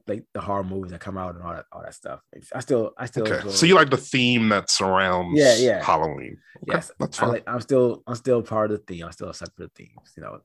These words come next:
Speaker 1: haunted houses and all that jazz.
Speaker 2: That's
Speaker 1: Uh,
Speaker 2: fine.
Speaker 1: quick question: if you had to choose, would you choose to be a werewolf or a vampire?
Speaker 2: Ooh. Oh, wow. That's tough. I, I would probably lean towards vampire.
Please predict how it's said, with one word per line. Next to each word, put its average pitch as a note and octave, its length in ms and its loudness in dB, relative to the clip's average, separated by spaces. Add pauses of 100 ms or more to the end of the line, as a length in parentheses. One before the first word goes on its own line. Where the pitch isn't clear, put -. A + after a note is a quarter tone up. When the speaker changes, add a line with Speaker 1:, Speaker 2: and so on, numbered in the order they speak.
(100)
Speaker 1:
haunted A#2+ 280 -2
houses G2+ 360 -4
and F#2+ 100 -12
all E2+ 120 -10
that E2+ 160 -12 (200)
jazz. E2 460 -14 (500)
Speaker 2:
That's A#2 220 -4
Speaker 1:
Uh, A2 200 -2
Speaker 2:
fine. - 20 -12 (440)
Speaker 1:
quick A#3 140 4
question: F#2+ 400 2 (100)
if G2 120 -12
you C3+ 60 2
had D3 80 6
to A#2 60 -8
choose, F2 640 -6 (100)
would A2 100 -4
you G#2 120 -6 (160)
choose A#2 180 -4
to G2 60 -12
be F#2+ 260 -6
a F2 100 -10
werewolf C3 760 -4
or G#2 160 -2
a E2+ 40 -6
vampire? E2+ 720 -10
Speaker 2:
Ooh. D#2+ 720 -2 (680)
Oh, D#3 100 4
wow. - 480 2 (120)
That's - 320 -4
tough. - 480 -4 (180)
I, F#3+ 640 8 (800)
I C#3+ 120 8
would D3+ 240 8
probably F3 720 6
lean C3 520 8
towards A2+ 840 4
vampire. G#2+ 800 2